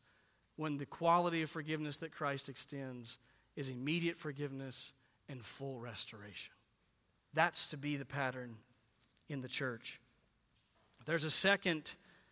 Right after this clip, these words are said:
symptom of inadequate forgiveness, and it is keeping records. Keeping records. Some Christians express free and total forgiveness, but secretly in their heart keep a tablet of records of sins against them.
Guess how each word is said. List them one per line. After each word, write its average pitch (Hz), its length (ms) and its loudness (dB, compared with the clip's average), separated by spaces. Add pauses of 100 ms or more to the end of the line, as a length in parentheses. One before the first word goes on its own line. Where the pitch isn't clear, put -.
symptom 175 840 4 (100)
of 147 440 0
inadequate 170 560 4
forgiveness, 156 760 0
and 151 120 0
it 156 100 2
is 156 280 2 (500)
keeping 170 400 2
records. 151 680 0 (1300)
Keeping 170 340 0
records. 151 440 2
Some 208 300 4
Christians 214 440 2
express 208 480 4
free 233 380 4
and 202 140 4
total 214 320 6
forgiveness, 220 680 4
but 190 200 2
secretly 233 680 6
in 202 120 4
their 185 160 6
heart 214 360 8 (440)
keep 233 400 6
a 208 60 4
tablet 220 760 6 (240)
of 175 100 4
records 202 540 8
of 196 100 4
sins 202 460 4
against 160 400 4
them. 135 340 -2